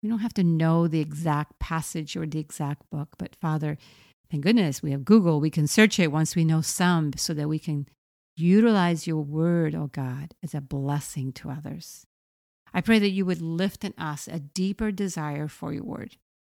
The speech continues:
that you would increase in us a desire to be in it regularly and to give us a supernatural ability. Your, your, by your power, I know you can do this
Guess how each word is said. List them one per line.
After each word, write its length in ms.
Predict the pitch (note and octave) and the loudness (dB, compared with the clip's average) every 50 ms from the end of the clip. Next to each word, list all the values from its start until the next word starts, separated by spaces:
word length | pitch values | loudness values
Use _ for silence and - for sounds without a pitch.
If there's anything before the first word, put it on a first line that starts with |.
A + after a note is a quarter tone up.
| _ - | _ -4
that 180 | F3+ F3+ D#3+ F3 | -2 0 2 2
you 80 | F3 | 2
would 100 | E3+ E3+ | 2 2
increase 580 | E3+ E3+ E3+ - - - A#3 A#3 B3 - - - | 0 0 -2 -4 -4 -2 -2 0 0 -2 -4 -6
in 180 | G3 E3+ D3 | -6 -6 -6
us 420 | C#3 - - D3 - - - - _ _ _ _ _ _ _ _ _ _ _ _ _ - | -6 -8 -12 -14 -16 -20 -20 -20 _ _ _ _ _ _ _ _ _ _ _ _ _ -10
a 80 | F#3+ F3 | -8 -6
desire 400 | F3 E3+ D#3+ F3+ F3 F3 E3+ E3 | -4 -4 -2 0 0 0 0 -2
to 160 | - - E3 | -2 -6 -8
be 240 | D3 D3 E3 E3+ E3 | -6 -4 -4 -4 -4
in 240 | - G3 F#3+ F#3 | -2 2 4 4
it 300 | G#3 A3 A3 - - - - _ - F3+ | 4 4 2 -2 -8 -16 -18 _ -10 -6
regularly 760 | E3 D#3+ E3 E3 F3+ F3+ G#3 G#3 G#3+ G#3+ G#3+ A#3+ C4+ C4+ _ _ _ _ _ _ _ _ | -2 0 0 0 0 0 -2 -2 0 0 0 0 -2 -2 _ _ _ _ _ _ _ _
and 140 | - F3+ E3+ | 0 0 0
to 100 | - G3 | 0 -2
give 180 | D#3+ F#3+ G3+ G3+ | -2 -2 -2 -2
us 280 | A3 G#3 - - - - | -2 -4 -4 -10 -12 -12
a 80 | - F#3 | -10 -10
supernatural 840 | - - - - B3 B3+ - D#4 D#4 C#4+ C#4 C4+ C#4 - - B3 A3+ | -10 -8 -6 -6 -6 -4 -2 0 2 2 2 2 0 -2 -2 -2 -2
ability. 380 | G#3 E3+ - F#3+ F#3 F3+ D#3 D3 | -2 0 -2 0 0 0 0 0
Your, 560 | C#3+ D3+ D3+ F#3 A3 C#4 E4 F4+ F4 E4 - _ _ _ _ | -2 0 2 4 4 4 4 2 0 -4 -6 _ _ _ _
your, 460 | G#3+ G#3 A3 A#3 A#3+ B3+ C4 C4 C4 _ _ | -2 0 2 2 2 2 2 0 -2 _ _
by 160 | - G3 A3+ C4+ | 2 4 6 6
your 160 | C#4 A#3+ G3+ | 6 4 2
power, 220 | G3+ G3+ G3 F#3 | 2 2 2 2
I 120 | F3 E3+ F3+ | 2 2 2
know 100 | F3+ F3+ | 0 0
you 100 | E3+ D#3+ | 0 0
can 120 | E3+ E3 | -2 -2
do 100 | D#3+ D3+ | -2 -2
this 320 | C#3 D3 C#3+ C#3+ - - | -4 -4 -6 -8 -10 -16